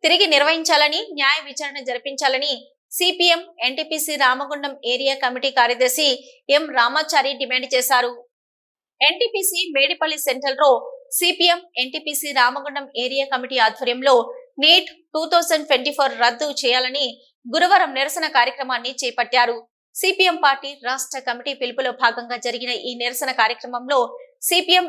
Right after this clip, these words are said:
ఎన్టీపీసీ రామగుండం ఏరియా కమిటీ కార్యదర్శి ఎం రామాచారి మాట్లాడుతూ, నేషనల్ టెస్టింగ్ ఏజెన్సీ నిర్వహించిన నేషనల్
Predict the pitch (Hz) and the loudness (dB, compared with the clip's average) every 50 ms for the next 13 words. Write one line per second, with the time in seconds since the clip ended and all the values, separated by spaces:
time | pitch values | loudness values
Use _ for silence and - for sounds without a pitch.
0 | - - 262 254 247 285 285 - 285 277 - 277 269 254 240 233 240 254 247 254 | -2 -4 -6 -4 -4 -6 -6 -4 -4 -4 -2 -2 0 2 2 2 0 -2 -6 -8
1 | 254 247 262 262 262 - 208 233 233 247 254 247 247 247 240 233 233 233 247 233 | -6 -6 -6 -8 -8 -8 -6 -6 -4 -2 -2 -4 -2 -2 -4 -4 -2 -4 -4 0
2 | - 220 208 226 220 226 240 233 - 285 262 247 240 - - _ _ _ - 294 | 2 2 2 2 -2 -4 -6 -4 -4 -4 -4 -4 -6 -10 -18 _ _ _ 0 0
3 | 294 311 302 262 233 220 240 262 294 311 311 330 294 285 277 254 233 233 233 247 | 0 0 0 -2 -2 0 0 -2 -2 -4 -2 -2 -2 -2 -2 -4 -4 -4 -2 0
4 | 254 240 240 240 - 269 240 226 - _ _ _ _ _ 254 269 294 349 403 - | 0 0 0 -2 -6 -8 -8 -8 -12 _ _ _ _ _ -2 2 2 2 2 0
5 | - 349 359 359 359 349 - - - - - - 285 277 262 240 233 240 254 262 | -2 -2 -2 -2 -2 0 0 0 0 0 -4 -6 -4 -2 0 -2 0 -2 -4 -4
6 | 254 - 277 254 247 240 233 247 247 254 - 254 262 247 240 - - - _ _ | -4 -4 -4 -2 -2 -2 -2 -2 -4 -4 -4 -2 0 0 0 -2 -6 -12 _ _
7 | _ _ 254 262 277 311 392 381 - 349 359 349 - | _ _ -2 2 2 2 2 0 -4 -4 -4 -2 -2